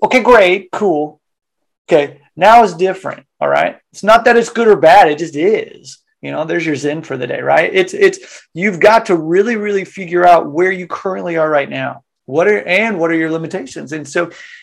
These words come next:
again, it's, we're not trying to say,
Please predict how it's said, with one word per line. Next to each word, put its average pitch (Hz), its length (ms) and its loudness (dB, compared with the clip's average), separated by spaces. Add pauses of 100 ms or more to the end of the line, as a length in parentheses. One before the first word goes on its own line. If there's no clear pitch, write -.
(220)
again, 190 320 -2
it's, 185 220 -10
we're 180 280 -4
not 185 200 0
trying 175 340 -2
to 170 100 -12
say, 147 500 -6